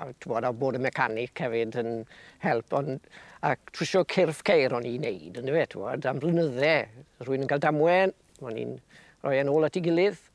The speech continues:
a ddim wedi rhoi fwy o falchder i ti na bobl yn dod ar ôl, "Ah," achos 'sdim byd wath a taro dy gar, nag oes? A bobl cael siom, o un o'n i'n trwsio fe, a oedd edrych fel newydd, a,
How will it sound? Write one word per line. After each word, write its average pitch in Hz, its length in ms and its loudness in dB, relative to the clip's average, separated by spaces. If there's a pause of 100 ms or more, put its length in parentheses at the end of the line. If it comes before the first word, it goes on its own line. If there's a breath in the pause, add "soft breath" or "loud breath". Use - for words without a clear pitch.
a 139 80 -8
ddim 160 180 -4
wedi 151 160 0
rhoi 143 240 -2
fwy 147 160 2
o 143 80 -2
falchder 139 460 -2
i - 20 -12
ti 143 160 -2
na 127 160 -4
bobl 131 220 -2
yn 123 80 -6
dod 131 80 -4
ar 135 60 0
ôl, 135 160 0 (120)
"Ah," 107 300 -12
achos - 240 -4 (180 loud breath)
'sdim 208 160 -2
byd 202 140 6
wath 180 180 4
a 196 80 -2
taro 160 220 0
dy 139 100 -2
gar, 127 240 -2 (140)
nag 139 180 -2
oes? - 140 -6 (380 loud breath)
A 165 40 -4
bobl 156 260 0
cael 147 140 -6
siom, 143 540 2 (340 loud breath)
o 143 80 -8
un 143 140 -4
o'n 143 80 0
i'n 190 160 4
trwsio 156 360 2
fe, 143 120 4
a 135 80 4
oedd 131 160 0
edrych 143 180 -4
fel 139 160 -2
newydd, 123 420 0
a, 117 120 2